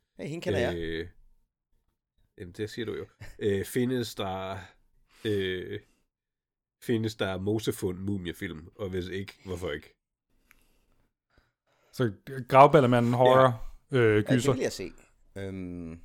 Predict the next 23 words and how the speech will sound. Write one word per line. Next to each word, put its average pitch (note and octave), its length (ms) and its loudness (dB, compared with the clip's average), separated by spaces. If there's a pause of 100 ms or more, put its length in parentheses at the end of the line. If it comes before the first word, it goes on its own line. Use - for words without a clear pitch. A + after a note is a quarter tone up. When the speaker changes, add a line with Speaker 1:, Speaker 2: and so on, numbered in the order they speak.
Speaker 2:
Ja, D#3+ 340 6
det F#3+ 100 6
var F#3 80 4
også, C3+ 500 2
ja, C#3 140 2 (220)
øh, B2+ 160 -8 (140)
um-, D3 240 -8 (120)
med C3 240 -4
det C3 120 0
samme, C#3+ 220 0
jeg C3 80 -2
læste, A#2 380 -2
var G#2+ 80 -4
jeg G#2+ 100 -4
Speaker 3:
Gravballemandag. C#3+ 1300 6 (960)
Speaker 2:
<laughs> - 960 -6
Speaker 3:
Kunne B2 120 0
den A#2+ 80 2
hedde, A#2+ 340 4
for - 100 2
Speaker 2:
Ja. A2+ 40 4
Speaker 3:
eksempel. A2 380 0 (1700)
Speaker 2:
Gravballemandagschancen. A2 1200 -2